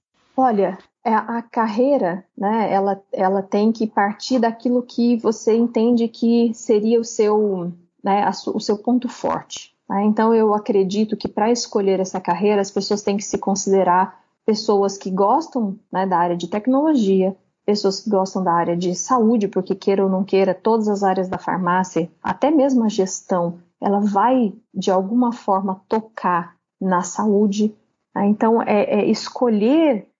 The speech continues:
essa, essa profissão, né? As par-, a, as particularidades, inclusive, do mercado,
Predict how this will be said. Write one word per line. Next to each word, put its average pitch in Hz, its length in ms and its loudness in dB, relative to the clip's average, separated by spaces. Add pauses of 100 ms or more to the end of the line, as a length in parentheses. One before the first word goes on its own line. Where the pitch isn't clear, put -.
essa, 190 800 -2 (240)
essa 196 320 -4
profissão, 185 1000 -2
né? 190 160 0
As 196 200 -2
par-, 196 260 -4 (140)
a, 214 360 -6
as - 120 -6
particularidades, 226 1500 0
inclusive, 196 540 0
do 190 120 2
mercado, 185 800 0